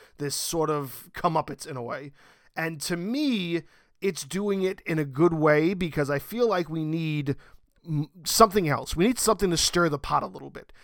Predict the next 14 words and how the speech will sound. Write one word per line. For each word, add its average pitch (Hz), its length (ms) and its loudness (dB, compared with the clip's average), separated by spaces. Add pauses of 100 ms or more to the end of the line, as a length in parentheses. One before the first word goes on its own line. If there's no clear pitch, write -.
(100)
It 196 180 -2
can't 285 300 2
all 196 260 4
be 165 420 0
Marvel 147 480 2
movies. 127 520 -4
It 143 120 -10
can't 202 280 -4
all 175 240 0
be 160 280 -4
the 143 120 -2
fight 143 400 -4
for 147 200 -4
the, 135 320 -4